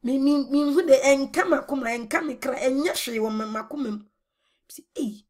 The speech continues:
ti na mama fe me papa, me tu kwan ba from the na ma fe me papa, na me kai, ni preachings ni e na me hwe de we are has if one de omo di agro na." Omo di agro because nsem na omo ka no, it make it, it doesn't change anything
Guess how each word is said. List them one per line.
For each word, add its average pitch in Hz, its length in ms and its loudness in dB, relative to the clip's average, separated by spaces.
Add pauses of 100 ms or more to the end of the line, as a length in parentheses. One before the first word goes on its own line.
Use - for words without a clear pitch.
ti - 120 -20
na 349 140 -2
mama 311 320 0
fe - 220 -14
me 285 100 0
papa, 254 440 -4
me 240 140 -12
tu 320 200 -4
kwan 262 260 -6
ba 254 180 -4
from 240 160 -10
the 240 80 -8
na 269 60 -10
ma 277 120 -4
fe 302 140 -10
me 277 140 -6
papa, 254 680 -8
na 277 100 -10
me 262 100 -6 (120)
kai, 262 220 -6 (360)
ni 247 120 -6
preachings 254 460 -4
ni 277 100 0
e 262 160 0
na 277 140 0
me 254 160 -4
hwe 285 200 -6
de 254 140 -6
we 277 120 0
are 247 120 4
has 285 180 0
if 254 140 -6
one 254 160 -4
de 240 80 -4
omo 262 260 -4
di 277 100 0
agro 247 380 -4
na." 247 140 -8 (680)
Omo 262 240 -6
di 233 80 4
agro 233 280 4
because 214 420 -2
nsem 208 260 -4
na 277 120 0
omo 233 180 -6
ka 220 80 -4
no, 202 160 -6
it 208 220 -6
make 214 340 -6
it, 233 320 -4
it 220 120 -8
doesn't 302 440 -4
change 254 300 -4
anything 226 500 -8